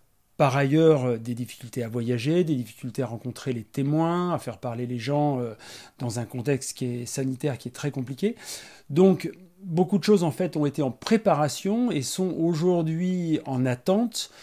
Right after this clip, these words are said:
que la situation sanitaire s'améliore pour qu'on puisse rentrer dans des démarches concrètes, euh, au niveau donc de ces quatre points dont on vous a parlé, et plus particulièrement les deux premiers. Concernant l'innocence de Roger,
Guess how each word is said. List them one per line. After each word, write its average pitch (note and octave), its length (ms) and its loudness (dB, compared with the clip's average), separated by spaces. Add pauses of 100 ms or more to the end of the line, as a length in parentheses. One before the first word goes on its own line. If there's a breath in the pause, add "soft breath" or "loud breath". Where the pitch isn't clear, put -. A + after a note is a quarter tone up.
(280 loud breath)
que F3+ 80 4
la F3+ 340 6
situation F3+ 560 -2
sanitaire D3 460 -2
s'améliore C#3+ 580 -2
pour - 300 -4
qu'on F3 360 2
puisse D#3+ 360 -6
rentrer D#3+ 400 -2
dans D3+ 160 -2
des B2+ 100 -2
démarches C3 420 -2
concrètes, C#3+ 640 -6 (600 loud breath)
euh, B2 840 -4
au D#3+ 120 0
niveau C#3+ 320 2
donc E3 300 2
de C#3+ 100 2
ces C#3 380 -2 (180)
quatre F3 320 0
points D#3+ 200 -2
dont E3+ 200 0
on D3 40 -2
vous C3+ 160 -2
a B2+ 60 -2
parlé, D3 280 2
et D#3 140 -2
plus E3+ 180 -2
particulièrement C3+ 480 0
les C#3+ 140 2
deux D3 160 0
premiers. C3 400 -4 (480 loud breath)
Concernant F#3 520 2
l'innocence F3 720 0
de D3 60 -2
Roger, C#3+ 540 0